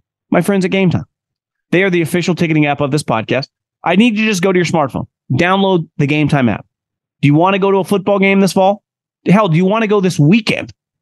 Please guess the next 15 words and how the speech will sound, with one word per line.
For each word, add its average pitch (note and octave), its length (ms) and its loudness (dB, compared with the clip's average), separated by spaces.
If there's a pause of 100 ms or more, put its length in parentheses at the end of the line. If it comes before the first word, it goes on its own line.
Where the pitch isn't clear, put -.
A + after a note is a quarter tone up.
(200)
I D#3 140 -2
got D3+ 260 -4
you C3 60 2
covered. A#2 300 -6 (360)
College D#3+ 360 0
games F3 280 -2 (140)
all G3 300 2
over F3 200 0
the D#3+ 80 -2
country. B2 380 -4 (400)
If - 80 -6
I G3 140 0
lived A3+ 200 -2
in G#3+ 100 2
Florida G#3+ 460 0